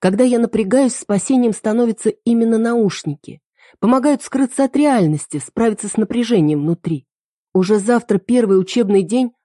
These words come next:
а я сижу здесь на лавочке. Так дело не пойдёт.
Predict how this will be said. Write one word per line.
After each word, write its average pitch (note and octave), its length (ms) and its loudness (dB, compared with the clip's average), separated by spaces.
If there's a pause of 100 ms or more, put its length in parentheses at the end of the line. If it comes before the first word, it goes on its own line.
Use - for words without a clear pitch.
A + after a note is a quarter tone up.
(140)
а G#3 100 -2
я A3 160 2
сижу G#3+ 420 -2
здесь G3 440 -4
на G#3 140 0
лавочке. E3 600 -4 (600)
Так F3 360 -2
дело F3 280 2
не F3 160 4
пойдёт. E3 500 -2